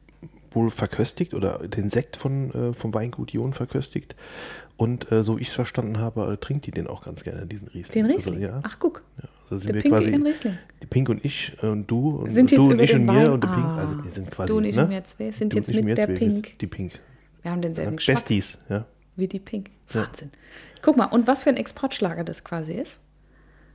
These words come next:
Speaker 2: Und die weiß halt auch was Gutes, ne?
Speaker 1: Die wei-, ja, zumindest
Speaker 2: <laughs>
Speaker 1: beim Wein scheinbar.
Speaker 2: Ja. Auch sonst ist das eine tolle Frau, so.
Speaker 1: Ja, absolut.
Speaker 2: Ja, aber das war ja auch was, und das habe ich dir ja auch gesagt, das war mir wichtig, ähm, dass wir,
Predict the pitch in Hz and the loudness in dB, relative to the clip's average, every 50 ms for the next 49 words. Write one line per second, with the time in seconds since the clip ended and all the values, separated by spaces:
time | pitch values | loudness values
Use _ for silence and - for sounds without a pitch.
0 | _ _ _ - 185 - 185 185 - - - - - - - - - 277 277 - | _ _ _ -14 -12 -10 -10 -10 -8 -8 -6 -6 -4 -6 -6 -4 -4 -4 -4 -4
1 | - - 285 - - - - - - 226 247 - - - - - - - _ - | -6 -6 -8 -8 -8 -12 -16 -14 -14 -12 -8 -6 -6 -4 -6 -6 -8 -12 _ -20
2 | _ - - 117 147 196 214 - - - 233 - - - - - - - - 98 | _ -8 -6 -4 -4 -4 -6 -2 0 0 0 0 -4 -10 -12 -6 -6 -4 0 2
3 | 113 120 131 131 - - - - - - - - 120 110 127 - 104 - - - | 2 2 2 0 -2 -4 -4 -6 -6 -2 2 2 2 2 2 0 -2 -2 -4 -4
4 | - - - - 113 95 - 107 104 87 90 - - - - - - 240 165 196 | -2 2 4 4 4 4 2 0 -2 -2 -2 -4 -6 -8 -10 -2 2 2 2 2
5 | - - - - - - - - - - - - - - - - 127 131 131 - | 0 -2 -6 -6 -8 -12 -14 -14 -14 -14 -14 -14 -10 -8 -6 -6 -4 -6 -8 -6
6 | - - 170 - - - - - - - - - - - - - - - - - | -6 -8 -8 -8 -10 -12 -14 -14 -16 -16 -18 -18 -18 -18 -20 -20 -20 -20 -18 -16
7 | - - - - - _ - - - - - - - _ - - 104 - 87 - | -16 -14 -14 -16 -18 _ -18 -16 -14 -14 -14 -16 -18 _ -4 -2 0 0 0 -2
8 | - - - - - - 165 156 151 147 - - 185 190 185 202 202 208 - - | -6 -10 -12 -12 -6 -4 0 0 0 0 2 4 4 6 6 4 2 2 -4 -8
9 | - 87 - 156 185 190 170 - 165 - - 165 165 - 180 165 156 160 - - | -8 -2 0 2 4 4 4 4 2 4 4 4 4 4 0 -4 -4 -6 -8 -12
10 | - - - - 160 156 160 160 - - 175 165 160 139 160 - - 180 160 156 | -14 -12 -10 -8 -8 -6 -8 -8 -8 -8 -8 -6 -6 -8 -10 -12 -10 -6 -6 -6
11 | 156 151 _ - 156 - - - 160 156 156 156 147 156 175 - - - 208 208 | -6 -6 _ -10 -10 -10 -6 -4 -4 -2 -2 -2 -2 -2 -4 -2 2 2 0 0
12 | - - - - - - - _ _ - 170 170 170 165 165 - 170 165 - - | -2 -8 -20 -20 -20 -20 -20 _ _ -2 0 0 0 0 0 0 0 -2 -2 -2
13 | 170 170 165 160 156 | 0 0 0 0 -2